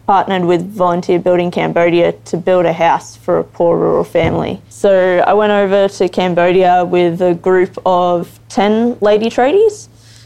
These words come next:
So a lot of us are early to mid twenties. Quite a few of us are recently qualified,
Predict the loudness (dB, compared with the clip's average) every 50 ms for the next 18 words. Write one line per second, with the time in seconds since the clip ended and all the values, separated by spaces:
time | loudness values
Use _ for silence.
0 | -20 -20 -20 -20 -8 -2 0 2 2 4 4 2 2 4 4 2 2 2 0 -4
1 | -10 -20 _ -20 -8 -2 0 2 2 2 2 2 2 2 0 -2 -2 -2 0 2
2 | 2 4 4 4 4 2 0 0 -4 -12 -20 -6 -2 0 2 2 2 0 0 0
3 | 0 0 0 -2 -2 -4 -4 -2 -2 0 0 0 0 0 0 -2 -4 -8 -16 -20
4 | -20 -20 -20 -20 -20 -20 -20 -20 -20 -20 -8 -4 0 0 2 2 0 -2 0 2
5 | 2 2 2 2 2 0 0 0 -2 -2 0 2 2 2 0 0 -2 -4 -2 -2
6 | -4 -4 -2 0 0 0 0 0 0 0 0 2 2 0 -2 -4